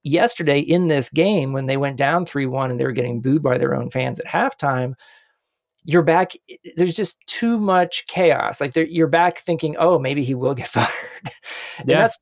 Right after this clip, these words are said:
Speaker 1: tough. That's gotta be tough.
Speaker 2: Right, and we, we talked about it before, but he just looks like he wears it. And
Speaker 1: Yeah.
Speaker 2: it, it,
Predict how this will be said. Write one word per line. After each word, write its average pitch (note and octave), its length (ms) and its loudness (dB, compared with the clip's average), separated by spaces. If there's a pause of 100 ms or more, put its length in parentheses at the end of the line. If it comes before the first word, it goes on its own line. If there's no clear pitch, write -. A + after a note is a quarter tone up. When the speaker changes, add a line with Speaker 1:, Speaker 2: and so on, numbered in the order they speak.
Speaker 1:
tough. C#3+ 380 -4
That's F#3+ 160 0
gotta D#3 240 -2
be - 120 -6
tough. - 480 -6 (300)
Speaker 2:
Right, D3+ 280 2
and C#3+ 500 -4 (140)
we, E3 240 0
we F3+ 180 0
talked G3+ 300 0
about D#3+ 180 4
it A#2 60 -2
before, D3+ 340 2
but A#2+ 200 0
he C#3+ 140 -2
just D#3 180 -4
looks E3+ 160 -2
like C3+ 120 0
he B2 80 -4
wears A2+ 380 2
it. F2 140 -4 (380)
And B2 300 2
Speaker 1:
Yeah. C3+ 200 4 (140)
Speaker 2:
it, C#3 320 -2
it, C#3 100 2